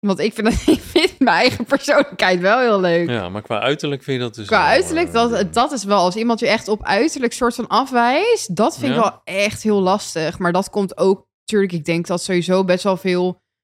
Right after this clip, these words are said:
Speaker 1: vrouwen daar ook wel last van hebben. Van, er is natuurlijk zo'n beauty standard en
Speaker 2: Mhm.
Speaker 1: ja, de, gewoon alles, eh, je, je hebt soms in je hoofd van dat het allemaal helemaal perfect moet zijn en zo, eh,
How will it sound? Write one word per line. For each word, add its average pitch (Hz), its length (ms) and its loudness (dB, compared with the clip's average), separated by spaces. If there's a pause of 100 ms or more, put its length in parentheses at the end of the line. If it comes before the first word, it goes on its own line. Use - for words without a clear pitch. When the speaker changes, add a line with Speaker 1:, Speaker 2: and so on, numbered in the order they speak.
(140)
Speaker 1:
vrouwen 185 420 0
daar 175 140 2
ook 170 120 0
wel 180 140 0
last 175 240 -2
van 185 140 -4
hebben. 170 260 -2
Van, 180 480 0
er 170 280 0
is 175 160 -2
natuurlijk 196 280 -4
zo'n 196 260 2
beauty 190 340 0
standard 175 760 0
en 170 160 -2 (100)
Speaker 2:
Mhm. 104 280 -8 (880)
Speaker 1:
ja, 160 420 -8
de, - 140 -12
gewoon 214 520 0 (220)
alles, 220 440 0
eh, 214 140 0 (320)
je, 190 380 -2
je 185 80 0
hebt 208 220 -2
soms 254 280 -2
in 202 80 0
je 208 60 2
hoofd 220 300 2
van 220 140 -2
dat 208 100 -2
het 202 120 -8
allemaal 220 320 0
helemaal 220 300 0
perfect 240 420 -6
moet 214 160 -2
zijn 214 280 -2
en 196 120 -2
zo, 220 420 4
eh, 156 180 -2